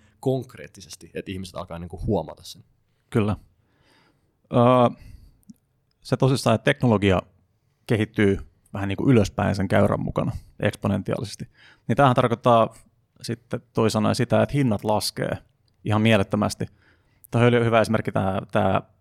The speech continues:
Speaker 2: niinku satoi tuhansia maksanut G P S-kyhäelmä, joka nyt, nyt on käytännössä ilmanen.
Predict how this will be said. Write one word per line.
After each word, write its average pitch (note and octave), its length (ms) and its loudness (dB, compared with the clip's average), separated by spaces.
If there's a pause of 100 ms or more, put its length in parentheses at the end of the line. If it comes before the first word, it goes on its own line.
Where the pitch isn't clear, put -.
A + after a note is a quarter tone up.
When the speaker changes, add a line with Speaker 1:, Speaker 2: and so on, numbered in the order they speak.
Speaker 2:
niinku G#2 200 -6
satoi G#2+ 280 0
tuhansia G2 360 -2
maksanut G2+ 380 -4
G - 60 -6
P F#2 420 0
S-kyhäelmä, G2 760 0
joka F#2+ 200 -2
nyt, G2 240 -4 (600)
nyt A#2+ 140 2
on A2+ 80 2
käytännössä G#2+ 420 2
ilmanen. G2+ 460 2